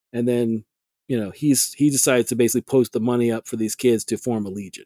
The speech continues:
That's basically, like, the, the whole, their whole origin. And there's been base-, you know, there's been a lot of retellings of that part of it over and over again.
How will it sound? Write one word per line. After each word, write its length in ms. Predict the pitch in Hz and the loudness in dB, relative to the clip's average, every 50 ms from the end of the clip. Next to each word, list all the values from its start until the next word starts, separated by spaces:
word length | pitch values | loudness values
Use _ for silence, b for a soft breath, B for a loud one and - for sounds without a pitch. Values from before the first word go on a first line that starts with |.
| _ _ _ | _ _ _
That's 160 | - 107 - | -16 -12 -6
basically, 400 | - 117 110 - - 110 110 107 | -4 -4 -2 -2 -4 -4 -4 -4
like, 220 | 98 98 98 95 - _ _ | -4 -4 -4 -6 -8 _ _
the, 180 | 113 98 92 - _ | -12 -12 -12 -12 _
the 100 | 110 107 | -14 -10
whole, 360 | - 110 107 101 95 92 - _ _ _ _ _ _ _ _ _ | -8 -8 -8 -8 -8 -10 -12 _ _ _ _ _ _ _ _ _
their 140 | - 143 131 | 2 2 4
whole 140 | 117 127 120 | 4 2 2
origin. 400 | 113 123 117 110 104 90 92 113 | 2 2 2 0 0 -2 -4 -4
And 100 | 123 135 | 0 0
there's 180 | 143 151 147 170 | 0 2 2 2
been 120 | 175 151 | 2 4
base-, 300 | 131 143 139 127 - - | 4 2 2 2 0 -2
you 80 | 160 139 | 0 0
know, 60 | 113 104 | 0 0
there's 220 | 104 131 139 139 | 0 0 0 0
been 140 | - 139 131 | 0 0 0
a 60 | 123 | 2
lot 200 | 120 117 117 117 | 2 2 0 0
of 80 | 113 107 | -2 -4
retellings 500 | 110 110 107 - 123 113 110 107 101 104 | -8 -8 -6 -6 -4 -4 -4 -6 -8 -10
of 120 | 98 - | -12 -8
that 240 | - 113 131 - - | -4 -4 -4 -4 -4
part 180 | - 165 170 165 | -4 -2 -2 0
of 80 | 160 | 0
it 140 | 175 175 - _ _ _ _ _ _ _ _ _ _ | -2 -4 -4 _ _ _ _ _ _ _ _ _ _
over 200 | 165 170 160 170 170 | -4 -2 0 0 0
and 80 | 175 | 0
over 140 | 175 175 175 | 0 0 0
again. 320 | 170 180 180 180 180 165 | 0 0 0 -2 -2 -4